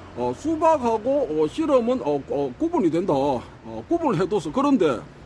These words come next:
시박이란 게 또, 또 있다고 또 해둔 거야. 씨는 씨, 그러니까 이, 이, 이, 수, 수가 아니고 이, 시박.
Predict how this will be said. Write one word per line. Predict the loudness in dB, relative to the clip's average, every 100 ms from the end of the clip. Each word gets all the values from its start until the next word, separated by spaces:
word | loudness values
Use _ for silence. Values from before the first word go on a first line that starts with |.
| -20 -20 -20 -20 -20 -20
시박이란 | -12 2 4 4 4 2 2 2 2
게 | 2 0 -2
또, | -2 -2 -2 -4
또 | -6 -2
있다고 | -2 0 -2 -2 -4 -6
또 | -6 -2
해둔 | 2 4
거야. | 4 2 -2 -4 -4 -8
씨는 | -8 -2 2 2 0 -8 -20 -18
씨, | -4 0 2 2
그러니까 | 2 -2 0
이, | -2 0
이, | 2 4 2 0
이, | 0 2 2 0 -2
수, | -8 -6 -4
수가 | -2 4 4
아니고 | 4 0 0
이, | 0 0 -4 -10 -20
시박. | -8 -4 -2 2 2 2